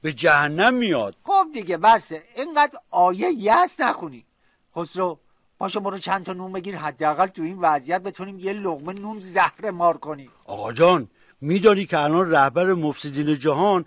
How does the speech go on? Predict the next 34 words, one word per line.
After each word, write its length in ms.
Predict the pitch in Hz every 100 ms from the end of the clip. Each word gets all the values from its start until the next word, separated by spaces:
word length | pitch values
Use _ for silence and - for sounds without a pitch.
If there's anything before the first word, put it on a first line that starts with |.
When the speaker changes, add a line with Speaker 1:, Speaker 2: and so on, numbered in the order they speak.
| - _
Speaker 1:
برق 260 | 156 190 190
نانوایی 680 | 208 180 165 160 156 170 202
محل 320 | 185 160 190
رو 100 | 202
هم 180 | 202 190 202
قطع 240 | 220 226
کرده؟ 500 | 175 156 131 101 - _ _ _ -
ضمناً 580 | 143 220 233 254 185 139 _ _ _
از 300 | - 202 156
دیروز 460 | 180 220 254 240 185
نان 240 | 233 247
گران 360 | 190 208 220 220
شده، 420 | 175 143 113 82 _ _ _
یعنی 380 | 151 147 160 208
با 140 | 156
اون 180 | 160 202
پولی 360 | 156 190 214 208
که 160 | 170
ثابت 380 | 156 160 156 196
برای 360 | 143 160 190 196
نان 300 | 170 165 160
می‌دادی، 680 | 165 156 165 196 226 202 - _ -
الان 360 | 143 180 196 156
بهمون 440 | 208 226 220 208
فوش 420 | - 254 285 226
هم 140 | 185 175
نمیدن. 600 | 165 139 104 95 92 85 -
Speaker 2:
اه، 280 | 190 190 190 _ _ -
نون 380 | 208 240 403 427
رو 100 | 453 392
دیگه 220 | 370 392
چرا 260 | 339 262 247
گرون 320 | 247 240 220
کردن؟ 540 | - 196 190 170 151